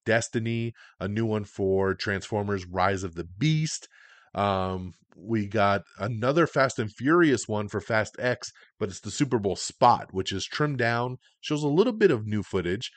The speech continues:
Um, the way it's spliced together is really, really good, so definitely check that one out. Uh, there's another one for The Flash as well, too. The Flash Super Bowl spot actually is tweaked a little bit, too, with some other new footage, so,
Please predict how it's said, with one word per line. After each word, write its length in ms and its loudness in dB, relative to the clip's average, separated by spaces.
Um, 340 -2
the 80 -4
way 160 2
it's 140 -4
spliced 320 0
together 340 -2
is 140 -4
really, 220 -2
really 220 -2
good, 320 -2
so 380 -6
definitely 320 -6
check 260 -8
that 200 -6
one 160 -10
out. 240 -8
Uh, 260 -2
there's 180 -2
another 260 0
one 160 0
for 80 -4
The 100 -4
Flash 400 2
as 120 -2
well, 180 2
too. 180 0
The 120 -2
Flash 360 -2
Super 280 -2
Bowl 140 0
spot 280 -2
actually 380 -4
is 100 -4
tweaked 380 -6
a 40 0
little 200 -2
bit, 180 -4
too, 160 -4
with 180 -2
some 200 -10
other 180 -8
new 140 -10
footage, 400 -8
so, 340 -4